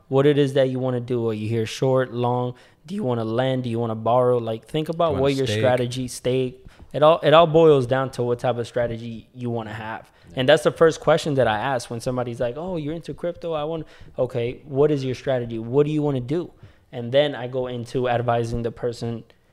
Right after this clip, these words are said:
Speaker 1: you know, what's the right direction to go down.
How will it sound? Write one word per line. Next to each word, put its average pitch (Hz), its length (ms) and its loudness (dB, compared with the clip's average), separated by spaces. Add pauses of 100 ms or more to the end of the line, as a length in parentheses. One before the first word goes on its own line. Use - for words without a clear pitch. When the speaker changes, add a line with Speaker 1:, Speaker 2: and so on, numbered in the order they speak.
(120)
Speaker 1:
you 127 120 -8
know, 135 260 -8 (520)
what's 131 360 2
the 127 140 4
right 117 400 0
direction 113 580 0
to 104 60 -10
go 117 200 -2
down. - 340 -12